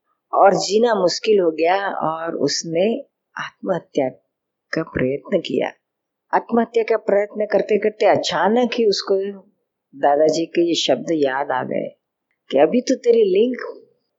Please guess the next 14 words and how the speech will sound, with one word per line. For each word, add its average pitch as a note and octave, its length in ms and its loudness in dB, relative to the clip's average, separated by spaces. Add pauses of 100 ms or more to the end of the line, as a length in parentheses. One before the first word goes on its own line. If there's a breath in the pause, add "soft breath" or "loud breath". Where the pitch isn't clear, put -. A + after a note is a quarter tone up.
(200)
चढ़ते F#3+ 460 2
में E3 180 0
है, G#3 480 -6 (140)
चढ़ G#3+ 260 -2
रही D3 340 0
है, A#3+ 240 -4 (640)
लेकिन G#3+ 340 2
ये G#3+ 220 -4
लिंक G#3+ 400 -2
एक F3+ 220 -4
दिन F#3+ 240 -6
टूटने F3+ 440 0
वाली C3+ 320 2
है, F#3+ 400 -8